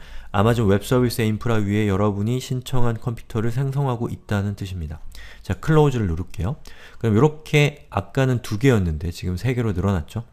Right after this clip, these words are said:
그리고 요 앞에 보시면 스테이트라고 하는 것이 펜딩이라고 되어 있습니다. 이것은 뭐냐면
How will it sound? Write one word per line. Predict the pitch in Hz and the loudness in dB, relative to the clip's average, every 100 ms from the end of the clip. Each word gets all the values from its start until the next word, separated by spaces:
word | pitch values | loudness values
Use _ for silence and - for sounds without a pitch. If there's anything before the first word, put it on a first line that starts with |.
| - - - | -20 -20 -10
그리고 | 95 87 92 185 - - - 107 | -6 -2 -2 -4 -8 -20 -10 2
요 | 98 | 4
앞에 | - | 4
보시면 | 117 107 113 117 117 | 0 0 -2 0 0
스테이트라고 | 110 - 151 147 143 127 113 | -2 -2 -2 0 0 0 0
하는 | 113 107 | -2 -2
것이 | 98 90 135 175 - - - - | -4 -2 -4 -4 -8 -20 -14 -4
펜딩이라고 | 170 175 175 165 139 110 | 0 0 2 0 0 0
되어 | 95 | -2
있습니다. | 80 - 78 78 | -4 -6 -12 -10
이것은 | 80 92 101 | -6 -4 -2
뭐냐면 | 85 90 95 113 | -2 -2 -2 -4